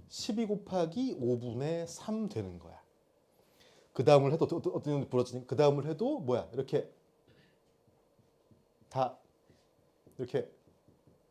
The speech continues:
다 날아갈 거 아니야, 그지? 안 그래? 그 다음 거는 또 그 다음 거는 그리나 마나 보다. 십이 곱하기 오분의 삼 곱하기 오분의 삼이다. 이런 말이 되는 거지. 끝. 그러니까 우리 더하는 건 이건 아니지, 그지? 설명을 위해서 한 거야, 그지?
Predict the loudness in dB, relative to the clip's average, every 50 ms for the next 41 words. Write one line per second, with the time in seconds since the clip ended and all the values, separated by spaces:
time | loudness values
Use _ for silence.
0 | -20 -20 _ -16 -2 2 4 6 10 10 10 10 10 6 4 2 2 2 -2 -4
1 | -6 -6 -8 -8 -8 -8 -6 -6 -8 -8 -10 -14 _ _ _ _ _ _ _ 0
2 | 2 6 6 6 6 4 0 -4 0 2 2 2 4 2 0 0 0 2 2 4
3 | 4 2 0 0 2 2 4 4 2 -2 -4 -4 -2 -2 0 0 -2 -2 -2 -2
4 | 0 2 2 2 2 0 0 -2 -2 -4 -6 -6 -8 -8 -10 -10 -12 -20 -20 -20
5 | _ _ -20 -20 -20 _ -18 -10 -6 -2 0 2 2 2 0 -2 -2 0 0 0
6 | 0 -2 -4 -4 -2 -2 -2 -2 -2 -4 -4 -4 -2 -2 -2 -2 -4 -6 -8 -8
7 | -8 -8 -6 -8 -10 -10 -8 -6 -6 -6 -4 -6 -8 -8 -10 -16 -20 -20 -20 _
8 | _ -8 -8 -8 -6 -6 -4 -4 -4 -6 -8 -10 -8 -6 -6 -6 -4 -6 -6 -6
9 | -8 -12 -20 _ _ _ -2 0 0 0 -4 -6 -8 -8 -8 -8 -8 -10 -10 -12
10 | -16 -20 -20 -20 -20 _ _ _ _ _ _ _ _ _ _ _ -4 -4 -4 -4
11 | -6 -14 -20 -20 -20 -20 -20 -20 _ _ _ _ _ -2 0 0 4 6 6 6
12 | 6 4 2 0 0 0 -2 -2 -2 -2 -2 -2 -4 -4 -4 -6 -6 -6 -6 -8
13 | -2 -2 0 0 2 0 2 2 0 0 -2 -4 -6 -4 -6 -6 -6 -6 -4 -4
14 | -4